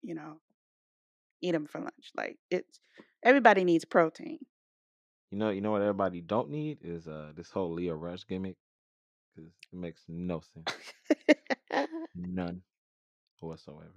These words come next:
Speaker 2: I just feel sorry for Dante, 'cause you can just see, like, as Lio was talking, you just see Dante's face. He's like,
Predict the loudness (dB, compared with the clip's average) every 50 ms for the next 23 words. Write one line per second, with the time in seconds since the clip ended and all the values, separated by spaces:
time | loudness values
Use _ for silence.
0 | -20 -10 -4 -2 -2 -2 -2 -4 -4 -6 -6 -4 -4 -6 -6 -6 -8 -12 -12 -12
1 | -14 -14 -14 -14 -14 -16 -8 -6 -6 -6 -6 -4 -2 0 2 2 0 0 -4 -6
2 | -6 -4 -4 -6 -2 0 2 2 2 4 4 4 6 6 4 4 2 2 2 2
3 | 2 2 2 0 -2 -4 -4 -6 -8 -10 -6 -4 -4 -2 -2 -2 -6 -6 -6 -8
4 | -10 -10 -10 _ -8 -8 -8 -8 -10 -14 -16 -16 -16